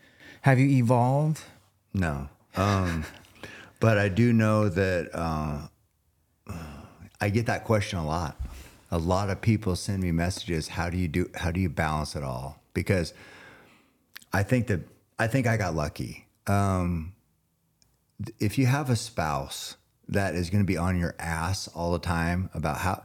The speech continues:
Speaker 2: keeping score, what some do, like, "Hey,
Speaker 1: Yeah.
Speaker 2: you were gone for this much time. I need to go on a vacate." And it's just like, it's, <laughs> it's gonna be tough to make that work. It's, so where, I don't know about you, but where I got lucky is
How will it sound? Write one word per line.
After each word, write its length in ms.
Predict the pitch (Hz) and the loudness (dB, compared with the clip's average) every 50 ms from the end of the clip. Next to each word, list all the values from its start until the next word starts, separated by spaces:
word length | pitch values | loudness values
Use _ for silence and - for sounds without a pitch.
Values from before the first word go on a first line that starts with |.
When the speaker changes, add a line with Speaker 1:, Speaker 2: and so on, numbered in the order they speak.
| - - | -12 -8
Speaker 2:
keeping 300 | - 117 110 - 101 92 | -2 -2 0 2 2 0
score, 520 | 90 - - 90 82 76 67 67 - - _ _ _ _ _ _ - | 0 -2 -4 -4 -4 -4 -6 -6 -10 -14 _ _ _ _ _ _ -4
what 100 | - 131 | -2 -2
some 180 | - - 190 185 | -2 -2 -4 -2
do, 260 | 190 190 131 73 - - - - - - - | 0 0 0 -2 -4 -8 -16 -20 -20 -10 -2
like, 180 | - 107 95 101 | -2 0 2 2
"Hey, 240 | 123 127 104 85 - | 2 2 2 2 2
Speaker 1:
Yeah. 260 | 120 117 113 110 104 - - - | 2 2 2 2 0 -2 -2 2
Speaker 2:
you 160 | 113 120 123 | 4 4 6
were 80 | 123 120 | 4 4
gone 380 | 87 120 117 117 117 117 117 110 | 4 2 2 2 4 2 2 0
for 180 | 107 - 101 101 | 0 0 0 2
this 340 | 95 127 135 120 - - | 2 2 0 0 -4 -4
much 260 | 131 127 123 117 - - | -4 -4 -4 -4 -4 -2
time. 560 | 139 131 131 127 127 127 127 127 127 120 110 - - _ _ _ _ _ _ _ _ _ _ _ _ _ _ _ _ _ _ _ _ _ _ _ _ _ - | -2 0 0 2 0 2 2 2 2 0 -2 -6 -18 _ _ _ _ _ _ _ _ _ _ _ _ _ _ _ _ _ _ _ _ _ _ _ _ _ -4
I 120 | 113 123 120 | -2 0 2
need 200 | 120 120 110 98 | 2 2 2 2
to 60 | 95 | 4
go 100 | 107 101 | 4 4
on 120 | 101 92 | 4 4
a 40 | 92 | 2
vacate." 500 | 85 90 85 82 - 87 82 78 - - - | 2 0 -2 0 -2 -2 -2 -2 -4 -2 -2
And 80 | 110 | -2
it's 80 | 101 101 | -2 0
just 220 | 117 117 110 - | -2 -4 -4 -4
like, 240 | 120 104 92 - - - - | -4 -6 -6 -8 -10 -8 -6
it's, 180 | 95 92 - 110 107 - - - - - | -6 -4 -4 -6 -8 -8 -8 -10 -10 -10
<laughs> 320 | - - - - _ _ - | -10 -12 -12 -14 _ _ -4
it's 160 | 101 - - | -4 -2 -2
gonna 120 | 127 117 | 0 0
be 80 | 107 95 | 0 0
tough 280 | 104 - 101 90 - | 0 -2 -2 -2 -2
to 80 | - 90 | -2 -2
make 200 | 90 85 82 - | -2 -2 -2 -4
that 180 | 78 65 64 73 | -6 -4 -4 -4
work. 340 | 80 71 60 - - - - - _ _ _ _ _ _ _ _ _ _ - | -4 -6 -6 -10 -14 -20 -20 -20 _ _ _ _ _ _ _ _ _ _ -4
It's, 160 | - 101 92 - - - - - - - - - | -4 -2 -2 -4 -10 -16 -18 -20 -20 -20 -18 -12
so 500 | - - 123 113 110 107 104 101 - - - - _ _ _ _ - | -8 -4 -2 0 2 2 0 0 -2 -6 -16 -20 _ _ _ _ 4
where, 360 | 107 117 113 110 104 104 107 - - - _ _ _ _ - | 6 6 6 6 4 2 0 -4 -10 -20 _ _ _ _ -4
I 100 | - 101 | -2 -2
don't 100 | 95 92 | 0 0
know 60 | 101 98 | 0 2
about 200 | 82 90 85 85 | 2 0 0 2
you, 280 | 107 117 113 101 95 90 | 2 2 2 2 2 0
but 240 | 80 92 95 80 82 | 0 -2 -2 0 0
where 180 | 92 98 95 101 | 2 2 2 2
I 140 | 117 135 | 2 0
got 220 | 139 131 117 95 92 | 0 0 -2 -2 0
lucky 480 | 92 90 90 - - 101 95 92 90 - | 0 -2 -2 -2 -2 -2 -2 -2 -2 -4
is 460 | 95 98 95 95 90 85 82 - | -4 -2 0 0 0 -2 -4 -6